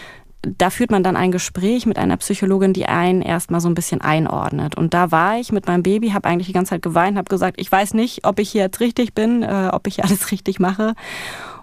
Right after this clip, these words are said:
Und am Ende hat sie gesagt, ähm, sie sieht jetzt hier eigentlich keine Störung. Also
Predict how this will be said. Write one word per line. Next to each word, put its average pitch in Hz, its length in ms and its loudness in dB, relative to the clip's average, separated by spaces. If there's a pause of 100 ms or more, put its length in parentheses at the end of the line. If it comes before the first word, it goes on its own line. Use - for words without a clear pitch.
(120)
Und 214 400 2
am 196 120 2
Ende 214 360 2
hat 202 180 -2
sie 214 100 -2
gesagt, 196 640 -2
ähm, 190 360 4 (140)
sie 202 160 2
sieht 240 200 0
jetzt 208 120 0
hier - 120 0
eigentlich 196 240 0
keine 196 240 2
Störung. - 580 0
Also 170 440 2